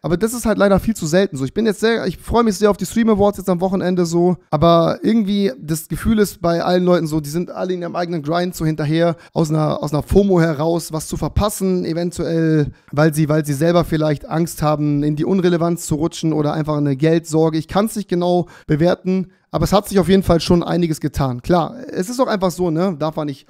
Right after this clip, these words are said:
darf man nicht Leuten, Chat, äh, leugnen. Ähm, es sind einfach auch mehr Leute geworden, ne? Es sind einfach viel, viel, viel, viel mehr Leute geworden mittlerweile. Und das spürt man natürlich auch, ne? Also die Luxusposition, so wie früher,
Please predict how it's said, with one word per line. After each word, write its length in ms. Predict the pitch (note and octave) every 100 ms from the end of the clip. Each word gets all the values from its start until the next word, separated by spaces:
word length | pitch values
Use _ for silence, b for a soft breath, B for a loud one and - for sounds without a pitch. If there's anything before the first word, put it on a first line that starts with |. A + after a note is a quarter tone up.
| C#3+
darf 180 | E3 F3
man 80 | E3
nicht 100 | D3
Leuten, 200 | E3 -
Chat, 320 | E3+ E3+ -
äh, 80 | C#3
leugnen. 500 | C#3+ D3+ E3 D#3+ - - - _ -
Ähm, 380 | - C#3+ C#3+ C3 -
es 120 | C#3
sind 200 | F#3+ F#3
einfach 180 | F3 D3+
auch 120 | C3+
mehr 140 | D3 C#3+
Leute 260 | C#3 D3
geworden, 340 | B2 B2 C#3 C3+
ne? 140 | D3
Es 160 | D3 -
sind 180 | F#3+ F#3
einfach 300 | E3+ D#3 -
viel, 320 | - F#3 A3
viel, 180 | - F#3
viel, 120 | E3+
viel 100 | D#3+
mehr 160 | D3+
Leute 260 | D3 E3 F3+
geworden 580 | E3+ D#3+ E3 E3+ F#3+ F3+ b
mittlerweile. 840 | E3 D#3+ D#3+ D#3+ E3 E3+ F3 - _
Und 460 | - D#3 D#3 D3+ C#3+ -
das 120 | D3+
spürt 240 | - G3+
man 140 | G3+ D3
natürlich 440 | B2+ - B2+ A#2
auch, 180 | D3 C3+
ne? 280 | C3 D#3+ F3+
Also 220 | D3+ C#3
die 120 | C#3 D3
Luxusposition, 880 | F3+ F3+ - E3+ D#3 - E3+ E3+
so 100 | D3
wie 80 | D3
früher, 460 | - E3 F3 F3